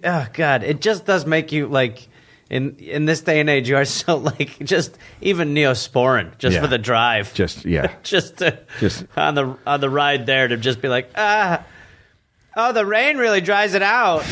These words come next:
Speaker 1: Ow."
Speaker 2: God.
Speaker 1: Uh, Charlie's asked that, uh, nobody make him smile, literally.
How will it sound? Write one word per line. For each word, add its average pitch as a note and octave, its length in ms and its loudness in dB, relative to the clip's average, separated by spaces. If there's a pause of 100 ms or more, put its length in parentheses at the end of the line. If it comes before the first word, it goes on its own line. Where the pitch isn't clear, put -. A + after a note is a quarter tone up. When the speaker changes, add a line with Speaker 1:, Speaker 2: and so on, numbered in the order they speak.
(320)
Speaker 1:
Ow." A#3 640 2 (1040)
Speaker 2:
God. - 400 -10 (500)
Speaker 1:
Uh, C3 140 0
Charlie's F#3+ 460 0
asked E3 280 0
that, D#3 180 0
uh, C3 200 2 (120)
nobody D#3+ 360 0
make D3+ 260 0
him C#3+ 100 0
smile, B2+ 380 2
literally. A#2 560 0